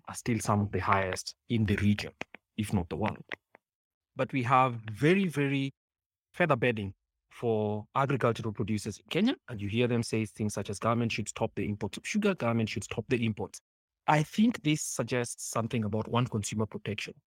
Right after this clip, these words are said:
And I think that one of the things that Kenyans have not appreciated sufficiently, I say this not tongue in cheek, I actually think seriously, is the fact that part of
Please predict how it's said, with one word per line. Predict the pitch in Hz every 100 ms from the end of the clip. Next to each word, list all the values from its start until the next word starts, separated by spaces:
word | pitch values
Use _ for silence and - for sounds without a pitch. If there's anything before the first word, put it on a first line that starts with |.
| -
And | -
I | 117
think | - 185 208 -
that | 131
one | 127
of | 139
the | 123
things | 113 123 117
that | 113 -
Kenyans | 123 120 110
have | 104
not | 117
appreciated | 110 107 123 104 104
sufficiently, | - - 107 95 104
I |
say | 104 127
this | 117 107 -
not | 160 -
tongue | - 151
in | 123
cheek, | - 127 -
I |
actually | 120 120 120
think | 110 123
seriously, | - 214 160 - _ _ _ _ _ _ _
is | - 143
the | 143
fact | - 202 175
that | 135 -
part | 165 - - -
of | 139 120